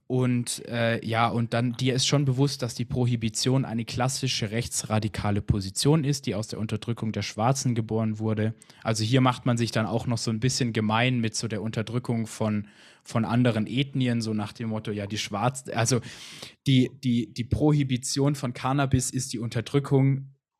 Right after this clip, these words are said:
von, äh, dunkelhäutigen Menschen des einundzwanzigsten Jahrhunderts, sagt man damit ja so ein bisschen indirekt. Also da sind auch echt, ähm,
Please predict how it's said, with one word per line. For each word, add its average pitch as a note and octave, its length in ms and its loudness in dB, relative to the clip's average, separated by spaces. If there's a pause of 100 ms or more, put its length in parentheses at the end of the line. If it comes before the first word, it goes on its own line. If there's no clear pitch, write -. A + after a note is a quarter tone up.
(120)
von, A#2 500 0 (100)
äh, A2 300 -2
dunkelhäutigen A#2 680 0
Menschen A#2+ 380 -2
des G#2 160 -6
einundzwanzigsten A2+ 760 -2
Jahrhunderts, E3+ 600 2
sagt C3+ 240 0
man C3+ 100 2
damit C3+ 300 4
ja C3 100 2
so B2+ 120 -4
ein B2 100 -2
bisschen B2+ 320 -4
indirekt. B2 460 -2 (260)
Also C3+ 200 4
da B2+ 120 4
sind D#3 220 6
auch C#3 260 0
echt, - 320 0 (680)
ähm, B2+ 460 0